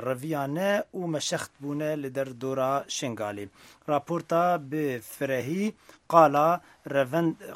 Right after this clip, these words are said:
qala revandin û kuştina bê hezaran Ezîdiyan li ser destê Daişê dike û hicmareke mezin ji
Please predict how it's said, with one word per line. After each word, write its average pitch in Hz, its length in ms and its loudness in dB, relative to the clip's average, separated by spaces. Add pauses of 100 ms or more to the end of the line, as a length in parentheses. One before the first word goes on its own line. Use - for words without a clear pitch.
(120)
qala 156 260 6
revandin 131 500 0
û 131 180 -4
kuştina 156 560 -2 (520)
bê 147 120 0
hezaran 127 580 -4
Ezîdiyan 120 600 -8
li 113 40 -8
ser 123 180 -8
destê 113 380 -8 (100)
Daişê 123 480 -4
dike 180 300 -4 (100)
û 175 220 -2
hicmareke 147 560 -2
mezin 139 460 -4
ji 143 220 -4